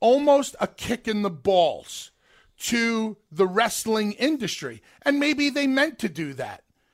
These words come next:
A-, a-, and you know what? I-, if they meant to do that, so be it, but I don't have to agree with it. S-, w-, why couldn't they not be seen at that moment?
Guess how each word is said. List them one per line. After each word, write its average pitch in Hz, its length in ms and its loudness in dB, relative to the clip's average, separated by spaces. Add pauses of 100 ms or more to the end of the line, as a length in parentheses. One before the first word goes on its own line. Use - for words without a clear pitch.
(540)
A-, 339 60 -6
a-, - 420 -6
and 294 120 2
you 294 60 2
know 320 120 0
what? 339 260 2 (100)
I-, - 40 -8
if 269 220 -6
they 339 120 0
meant 269 260 2
to 254 80 -2
do 269 180 -2
that, - 240 -2
so 247 340 2
be 226 280 -2
it, - 180 -6
but 196 100 2
I 214 120 4
don't 240 140 2
have 208 280 0
to 185 140 0
agree 175 400 -4
with 147 220 -8
it. - 160 -16 (640)
S-, - 340 -4
w-, 156 260 -16
why 226 420 2
couldn't 247 480 -4
they 202 320 0 (100)
not 175 560 0
be 170 180 -8
seen 165 420 -6
at 135 140 -12
that 143 260 -4
moment? 131 380 -10